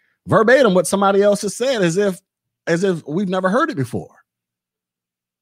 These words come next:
A-, at least if you're going to do that,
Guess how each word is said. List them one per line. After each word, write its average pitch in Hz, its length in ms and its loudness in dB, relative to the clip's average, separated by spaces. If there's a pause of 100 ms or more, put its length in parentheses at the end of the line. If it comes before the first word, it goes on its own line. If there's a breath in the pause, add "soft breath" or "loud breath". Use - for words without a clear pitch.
(640)
A-, 180 200 -4
at 196 60 -2
least 294 220 -2
if 269 100 -4
you're 214 120 0
going 220 260 -2
to 165 60 4
do 202 300 -2
that, 170 440 2